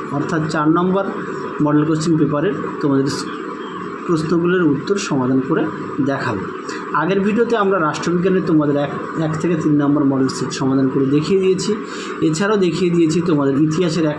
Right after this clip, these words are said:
থেকে আট নম্বর মডেল স্কুল, এছাড়াও দেখানো আছে তোমাদের বাংলায়, বাংলা বিষয়ে। আর খুব শীঘ্রই তোমরা অল্প কয়েকদিনের মধ্যেই বাকি বিষয়ের মডেল কোশ্চেন পেপারের সেটগুলো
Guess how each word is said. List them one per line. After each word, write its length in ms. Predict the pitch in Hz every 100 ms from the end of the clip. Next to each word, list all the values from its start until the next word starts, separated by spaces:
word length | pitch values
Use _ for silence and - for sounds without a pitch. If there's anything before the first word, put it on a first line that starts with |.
| -
থেকে 140 | 160 151
আট 80 | 135 160
নম্বর 240 | 156 160 160 160
মডেল 220 | 143 147 156
স্কুল, 240 | - 160 170 - - - 156
এছাড়াও 280 | 156 190 196 165
দেখানো 260 | 156 156 156
আছে 120 | 156 151
তোমাদের 220 | 139 143 135
বাংলায়, 340 | 123 123 127 135 139 147 147
বাংলা 240 | 147 151 151
বিষয়ে। 280 | 143 151 147 - - - - - - 139
আর 80 | 156 -
খুব 120 | 190 -
শীঘ্রই 360 | 202 185 220 220
তোমরা 200 | 202 147 135 156
অল্প 180 | 160 190 202
কয়েকদিনের 400 | 196 170 190 190
মধ্যেই 220 | 165 208 180
বাকি 240 | 143 - 196 170
বিষয়ের 360 | 156 156 156 208 - - - - 143
মডেল 240 | 147 160 170
কোশ্চেন 280 | 160 170 151
পেপারের 300 | 139 147 156
সেটগুলো 360 | - 127 135